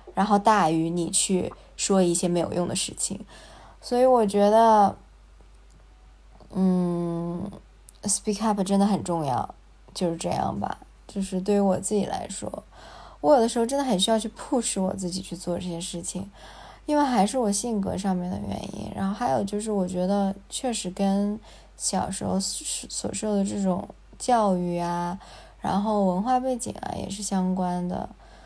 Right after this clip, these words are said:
嗯，对，所以，唉，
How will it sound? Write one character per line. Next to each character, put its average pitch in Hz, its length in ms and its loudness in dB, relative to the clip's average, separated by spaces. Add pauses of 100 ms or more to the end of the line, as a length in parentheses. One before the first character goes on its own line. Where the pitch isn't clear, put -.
(420)
嗯， 170 1000 -2 (560)
对， 175 260 -4 (840)
所 180 300 -6
以， 180 640 -6 (800)
唉， 196 180 -10